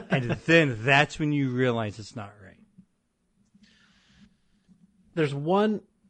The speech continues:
Speaker 2: I've had some difficulties with the videos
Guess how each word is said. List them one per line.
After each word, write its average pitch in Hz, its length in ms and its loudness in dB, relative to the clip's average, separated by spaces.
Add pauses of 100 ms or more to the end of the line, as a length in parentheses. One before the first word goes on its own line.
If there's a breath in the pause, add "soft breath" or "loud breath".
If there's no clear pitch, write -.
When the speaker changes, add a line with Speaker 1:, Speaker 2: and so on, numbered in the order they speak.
(1200)
Speaker 2:
I've 156 160 2
had 208 260 4
some 160 160 2
difficulties 185 640 2
with 151 120 -4
the 143 80 2
videos 143 720 2